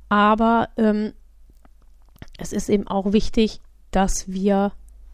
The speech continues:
ähm, damit die innere Uhr genau geht, sie durch Lichteinflüsse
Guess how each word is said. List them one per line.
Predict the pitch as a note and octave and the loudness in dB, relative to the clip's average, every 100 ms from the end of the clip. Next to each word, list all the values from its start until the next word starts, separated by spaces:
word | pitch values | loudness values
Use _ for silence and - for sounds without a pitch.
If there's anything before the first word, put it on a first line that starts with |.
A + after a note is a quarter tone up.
| - - - - - - - | -20 -20 -20 -20 -20 -14 -4
ähm, | G3 F#3+ F#3+ | -2 -2 -6
damit | - G3 G3 G3+ | -10 -6 -4 0
die | - | 0
innere | G#3+ G3 G3 | 0 -2 -2
Uhr | A#3+ C4+ | 2 2
genau | G#3+ G#3 G#3 G#3 G#3+ | 2 0 0 2 0
geht, | F#3+ G#3 A3 - - - | 2 2 2 -2 -12 -12
sie | F#3+ F#3+ G3 | -4 -2 -2
durch | F#3+ A3+ - | 0 -2 0
Lichteinflüsse | F#3+ G3+ - F#3+ G3 G#3 G3 F#3 - G3 | -2 -2 -2 -2 -2 -2 -2 -2 0 0